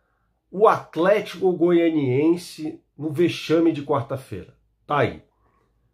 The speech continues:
Pelo lado direito, né? Longe da área. Ou seja, assim como o Abel Braga, Gabigol no lugar em que é menos letal no campo, né?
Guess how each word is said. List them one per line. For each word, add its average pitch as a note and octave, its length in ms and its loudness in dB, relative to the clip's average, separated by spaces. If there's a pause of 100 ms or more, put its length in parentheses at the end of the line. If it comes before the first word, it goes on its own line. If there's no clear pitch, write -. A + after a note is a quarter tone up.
(600)
Pelo - 180 -2
lado A3 180 4
direito, D#3 480 0
né? F2+ 220 -14 (680)
Longe E3 460 2
da C3 120 2
área. G2+ 420 -4 (220)
Ou E3+ 180 -6
seja, G#2 680 -4
assim C3+ 320 -8
como C3+ 200 -4
o D3 80 4
Abel C#3+ 240 4
Braga, E3+ 600 -2 (440)
Gabigol D3+ 520 0
no F#3+ 100 -2
lugar D3+ 300 0
em F3+ 80 -4
que F#3 100 -6
é F3+ 60 -2
menos D3+ 300 0
letal E3 720 0 (640)
no C3 180 -6
campo, B2+ 340 -2 (200)
né? E3 260 -4